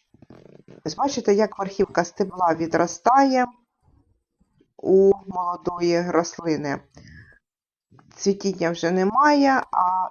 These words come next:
іде молоде, молодий пагон вгору. Це сортосерія.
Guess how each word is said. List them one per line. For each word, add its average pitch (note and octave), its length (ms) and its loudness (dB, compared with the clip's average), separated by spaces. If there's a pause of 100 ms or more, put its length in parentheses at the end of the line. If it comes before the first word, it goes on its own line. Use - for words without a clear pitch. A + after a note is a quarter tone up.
іде G3 680 -2 (160)
молоде, F3 640 -4 (1000)
молодий F#3 340 2
пагон D3 520 -4 (180)
вгору. D#3 520 -18 (760)
Це - 400 0
сортосерія. F3+ 1000 -2